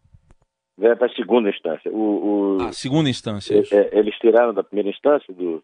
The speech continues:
Speaker 1: Flávio Itagiba e, e a, a relatora do caso, é, lá no Tribunal de Justiça, a Suimei Meira Cavalieri, votou contra o habeas corpus. Mas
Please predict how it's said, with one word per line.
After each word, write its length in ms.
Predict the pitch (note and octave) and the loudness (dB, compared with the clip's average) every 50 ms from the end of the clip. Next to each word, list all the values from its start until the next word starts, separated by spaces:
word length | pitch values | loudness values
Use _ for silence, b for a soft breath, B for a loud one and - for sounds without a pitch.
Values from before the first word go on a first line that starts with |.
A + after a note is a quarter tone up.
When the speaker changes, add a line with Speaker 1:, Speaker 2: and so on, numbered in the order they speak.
| _ | _
Speaker 1:
Flávio 280 | - F2+ E2 D#2+ D#2 E2+ | -2 -2 -2 -2 -2 -4
Itagiba 580 | - - G#2+ G#2 F#2+ A2 C3+ D3 D3 D#3 E3 - _ _ _ _ _ _ _ _ _ _ _ _ _ - | -2 0 2 2 2 0 -2 0 0 -2 -6 -8 _ _ _ _ _ _ _ _ _ _ _ _ _ -4
e, 80 | F#2 G#2 | -2 0
e 580 | G2+ F#2+ F#2 E2+ - E2+ F2+ F2+ E2 C#2+ D#2 - - - - A#3 A#3+ - - - - - - - | 0 0 0 -2 -2 -2 -4 -4 -4 -4 -6 -8 -8 -10 -10 -10 -10 -8 -8 -6 -6 -6 0 2
a, 220 | G#2+ C3+ C#3+ C#3+ | 4 6 6 6
a 20 | |
relatora 760 | C3+ D3+ F3 E3+ E3 C3 - - - F3 F#3+ F3 C#3 A#2+ G2+ | 6 4 4 4 4 2 2 2 2 4 4 6 6 4 2
do 180 | E2 E2+ F#2 - - | 0 -4 -12 -6 0
caso, 380 | - C3 C#3 B2+ G#2 - - _ _ _ _ _ _ _ _ _ _ _ _ _ _ _ _ _ _ _ - | 2 4 4 4 2 0 -6 _ _ _ _ _ _ _ _ _ _ _ _ _ _ _ _ _ _ _ -12
é, 520 | E2+ E2+ E2 D#2+ D#2+ D#2 D2 C2+ B1+ A#1+ - _ _ _ _ _ _ _ _ _ _ _ _ _ _ - | -10 -8 -8 -6 -6 -8 -8 -10 -14 -16 -20 _ _ _ _ _ _ _ _ _ _ _ _ _ _ -4
lá 160 | E2+ F#2+ F#2+ | 0 0 0
no 120 | F2+ E2+ | 0 -4
Tribunal 340 | E2 F2+ F2 D#2+ E2 E2 D#2+ | -8 -8 -8 -6 -4 -6 -6
de 100 | D2+ - C#2+ | -6 -8 -16
Justiça, 540 | D2 - - - A#2+ A#2 G2+ - - E2+ | -18 -16 -8 -2 0 0 0 -2 -4 -8
a 200 | D2 C#2+ D#2+ D#2+ - - - - - | -6 -4 -4 -6 -6 -8 -18 -14 -10
Suimei 680 | - C#4+ B3 F2+ F2 G2+ B2+ C3 A#2+ G2+ F2+ D#2 C#2 - - | -8 -6 -6 -4 0 2 4 4 4 2 -2 -4 -8 -12 -6
Meira 340 | E2 G2 G2+ F#2+ D#2 - | -2 0 0 0 -2 -4
Cavalieri, 560 | - - D2 D2+ D2+ D2+ D#2+ F2 G#2 G#2+ F2+ F#2 | -6 -6 -6 -4 -4 -4 0 2 2 2 2 2
votou 420 | F#2 G#2+ G2+ - - D#3 D#3 - - | 0 0 0 0 0 -2 -2 -4 -2
contra 360 | - C3 C3 A#2+ A2 - F2 | 0 2 2 2 0 0 0
o 40 | F2 | 0
habeas 320 | E2 E2 E2+ E2 D#2 - - | 0 2 0 -2 -4 -4 -6
corpus. 420 | - D#2 C#2+ C2 - _ _ _ _ _ _ _ _ _ _ _ - | -6 -6 -6 -6 -12 _ _ _ _ _ _ _ _ _ _ _ -2
Mas 260 | A2+ B2 B2+ A#2 G#2+ | 0 2 2 2 0